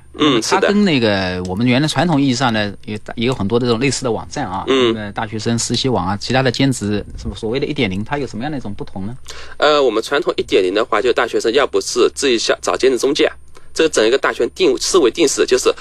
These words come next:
Speaker 1: 我找，我找兼职，我就得交兼职中介费用，然后能通过兼职中介给我介绍兼职。第二种途-，途径是去五八赶集上面去碰一下运气，是否能够碰上一些好的兼职。也就这个时候大学找兼职很痛苦的，他要不就是免费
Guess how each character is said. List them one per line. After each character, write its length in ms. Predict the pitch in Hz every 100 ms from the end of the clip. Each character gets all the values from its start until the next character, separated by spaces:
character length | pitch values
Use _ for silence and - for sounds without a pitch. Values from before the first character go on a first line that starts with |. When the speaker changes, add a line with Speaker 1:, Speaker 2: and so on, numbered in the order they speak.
| -
Speaker 1:
我 120 | -
找， 100 | 135 101 -
我 140 | - -
找 140 | 101
兼 180 | 92 123
职， 80 | 87
我 80 |
就 140 | 90 120
得 100 | 85
交 160 | 110
兼 140 | 101 113
职 80 | 95
中 140 | 107
介 100 | 107
费 160 | - 120
用， 160 | 92
然 100 | 80
后 140 | 95 90
能 140 | 98 110
通 120 | -
过 100 | 123
兼 160 | 113 139
职 60 | 110
中 80 |
介 100 | 113
给 80 | 95
我 100 | 107
介 140 | - 135
绍 100 | 104
兼 220 | 104 110
职。 180 | 73 65 - - -
第 140 | 202
二 100 | 180
种 180 | 120 90
途-， 160 | - 117 -
途 140 | -
径 160 | 104 104
是 140 | 117
去 120 | - -
五 120 | 85
八 140 | -
赶 180 | 127 82
集 80 | 101
上 180 | - 151
面 140 | 95
去 140 | - -
碰 160 | 165
一 20 |
下 100 | 147
运 160 | 143 190
气， 200 | - -
是 160 | - 165
否 120 | 95
能 120 | 113
够 80 | 139
碰 160 | - 147
上 100 | 131
一 60 |
些 60 | 147
好 120 | -
的 80 | -
兼 220 | - 170
职。 180 | - - - - - -
也 80 | 123
就 140 | 190
这 120 | -
个 60 | 202
时 80 | 165
候 60 |
大 120 | 175
学 120 | 156 156
找 140 | 151
兼 100 | 151
职 80 | 143
很 100 | 101
痛 160 | -
苦 140 | 180 87
的， 80 | -
他 80 | 190
要 120 | 202
不 100 | 190
就 100 | 175
是 100 | 160
免 160 | 120 95
费 160 | -